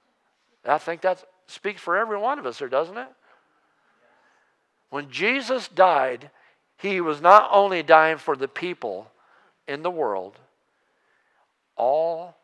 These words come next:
of their sins was upon him.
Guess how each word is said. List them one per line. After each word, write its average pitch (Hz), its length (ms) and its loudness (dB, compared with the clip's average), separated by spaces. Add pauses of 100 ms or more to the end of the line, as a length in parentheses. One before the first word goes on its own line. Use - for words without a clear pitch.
(140)
of 101 240 -18
their 117 220 -2
sins - 1120 -14 (1300)
was 117 180 -12
upon 127 420 -8
him. 101 200 -20